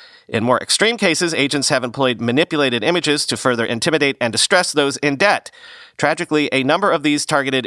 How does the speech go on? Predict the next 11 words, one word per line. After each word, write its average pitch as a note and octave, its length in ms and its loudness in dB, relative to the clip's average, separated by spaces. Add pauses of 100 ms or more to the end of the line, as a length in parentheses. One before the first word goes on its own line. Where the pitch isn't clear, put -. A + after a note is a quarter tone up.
individuals A#2+ 480 -2
have A#2+ 180 0
succumbed A#2 320 -2
to B2 80 -6
the G#2+ 80 -4
pressure A2 300 -2
and G#2+ 200 -2
taken G#2 280 -4
their G2 100 0
own F#2+ 180 -2
lives. D3 440 2